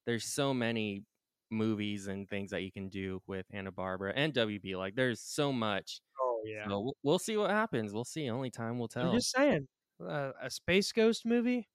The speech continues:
Speaker 2: I'm in.
Speaker 1: That would be awesome. I would,
Speaker 2: That's all I
Speaker 1: uh,
Speaker 2: need.
Speaker 1: oh, yeah. You're definitely, I would say that's one of your tops.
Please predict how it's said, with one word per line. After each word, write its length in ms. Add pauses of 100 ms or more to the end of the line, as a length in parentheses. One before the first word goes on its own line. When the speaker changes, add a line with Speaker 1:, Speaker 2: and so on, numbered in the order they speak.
(640)
Speaker 2:
I'm 180
in. 220 (720)
Speaker 1:
That 160
would 160
be 220
awesome. 560
I 180
would, 220
Speaker 2:
That's 40
all 140
I 60
Speaker 1:
uh, 20
Speaker 2:
need. 280 (600)
Speaker 1:
oh, 100
yeah. 240 (800)
You're 160
definitely, 580
I 60
would 140
say 400 (220)
that's 220
one 160
of 120
your 100
tops. 560